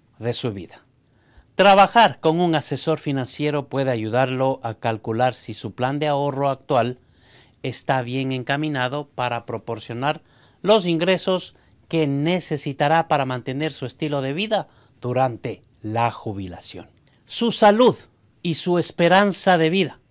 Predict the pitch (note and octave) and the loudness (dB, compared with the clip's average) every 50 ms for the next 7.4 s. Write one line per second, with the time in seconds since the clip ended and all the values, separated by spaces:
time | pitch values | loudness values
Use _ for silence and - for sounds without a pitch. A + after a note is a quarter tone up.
0 | _ _ _ - C#3+ C#3+ D3 D#3 E3 D#3+ - E3+ E3+ D#3+ - - F3 D3+ - - | _ _ _ -6 -2 0 2 2 2 2 0 -2 -2 -2 0 0 -2 -2 0 2
1 | F3 E3 E3 E3+ E3 - - - E3+ D#3 D3+ D3 D#3+ E3 D#3+ _ _ _ _ - | 2 2 2 2 0 -2 0 2 4 4 4 4 2 0 -2 _ _ _ _ -20
2 | - _ _ - - - D3 B2+ A#2+ C3+ C#3+ C#3+ - D#3 D3+ C3 C3 A2+ A2+ C3+ | -20 _ _ -10 -6 -4 -4 -2 -2 -2 -2 0 0 0 0 0 -2 -2 -2 -2
3 | C#3 C#3 C#3+ C3 - - C#3 C3+ D3+ E3 D3 - - _ _ _ _ _ _ _ | -2 -2 -2 -4 -4 -4 -4 -2 0 -2 -2 -4 -8 _ _ _ _ _ _ _
4 | _ _ _ _ - - C#3 - - C#3 B2 - - F3 F3 F3 E3 D3 D3 C3 | _ _ _ _ -10 -8 -6 -4 -4 -4 -6 2 4 6 8 8 6 4 0 0
5 | B2 C#3+ D3 D3 E3 E3+ E3 D#3 C3+ G#2+ F2+ - _ _ _ _ _ _ _ _ | 0 0 2 4 6 6 6 6 4 0 -4 -12 _ _ _ _ _ _ _ _
6 | _ _ _ _ _ _ - - B2 B2 C3 B2+ A#2+ C#3 C3+ - - F3 F3 F3 | _ _ _ _ _ _ -4 -4 0 0 0 0 0 -2 -2 2 4 6 8 8
7 | E3+ D3 - - - - _ | 6 6 2 -4 -12 -20 _